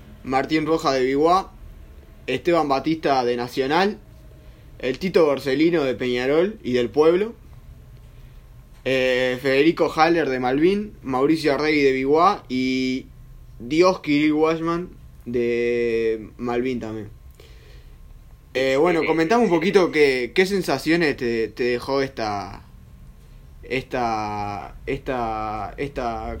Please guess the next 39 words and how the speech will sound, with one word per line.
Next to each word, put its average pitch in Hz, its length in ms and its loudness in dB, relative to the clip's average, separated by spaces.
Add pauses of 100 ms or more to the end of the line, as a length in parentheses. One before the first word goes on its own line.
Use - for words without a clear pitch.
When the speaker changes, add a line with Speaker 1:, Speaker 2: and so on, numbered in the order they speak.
Speaker 1:
convocatoria, 127 800 0
digamos. 123 400 -4 (400)
Para 143 140 2
empezar, 165 340 2
lo 220 100 4
que 170 80 0
te 165 120 2
voy 180 80 4
a 185 60 2
preguntar 160 420 0
Speaker 2:
Esta, 220 80 0
esta, 147 200 4
Speaker 1:
es 151 80 6
Speaker 2:
esta, 151 200 0
esta 117 280 -4
convocatoria. 113 920 -4 (240)
<laughs> - 300 -6
Speaker 1:
esta, 139 920 4
Speaker 2:
Eh, 135 120 4
Speaker 1:
esta 185 140 4
Speaker 2:
te 170 60 2
Speaker 1:
convocatoria, 151 640 2
Speaker 2:
comento. 151 120 -4
Speaker 1:
pero 165 220 4
¿qué, 208 340 4
qué 240 140 4
nombres 247 400 2
te, 131 380 2
te 135 140 0
parece 151 340 0
que 131 100 -4
faltan 131 360 0
acá? 117 340 -2 (240)
Para 127 160 0
empezar 131 400 0
nomás. 113 300 -6 (1500)
Speaker 2:
Para 110 200 0
empezar 117 440 -2
así, 156 500 -6